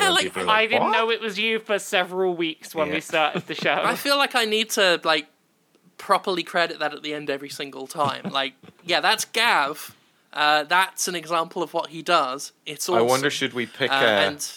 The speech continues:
Speaker 1: a special song for the hundredth episode? I'll try and find one in the catalogue that, that suits the mood.
Speaker 2: Okay, yeah.
Speaker 1: Yeah.
Speaker 2: Yeah, if you find one that you like, I might, I might do it. I might look as well, just as an excuse to,
Speaker 3: Yeah.
Speaker 2: to go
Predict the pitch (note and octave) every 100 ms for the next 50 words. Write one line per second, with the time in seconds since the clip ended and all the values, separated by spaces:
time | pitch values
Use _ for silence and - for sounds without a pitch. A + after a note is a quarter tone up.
0 | - F#2+ - - - - F#2 - F#2 F#2
1 | - F2 F2+ F2 E2+ E2 E2+ - D#2 D#2
2 | D2+ E2 - G#2+ F#2+ - F#2+ F#2 E2+ D#2
3 | D2+ - E2 F2 D#2 D2+ C#2+ D2 - _
4 | E2 - - F2 - - - F3 E2 G4
5 | - C#3 C#3+ G3 C#3+ C3 _ - - -
6 | C4 G3+ A#3+ A#3+ A3+ G#3 F#3+ F3+ E3+ D3+
7 | C#3+ - E3 E3+ E3 D3 _ F3+ F#3+ F#3
8 | F3 F#3 E3+ E3 G3+ A#3+ A3 A3 G#3 F#3
9 | G#3 G#3 F#3+ - D3+ C3+ C3 - - B2
10 | B2 - B2+ E3+ D#3 D#3 D3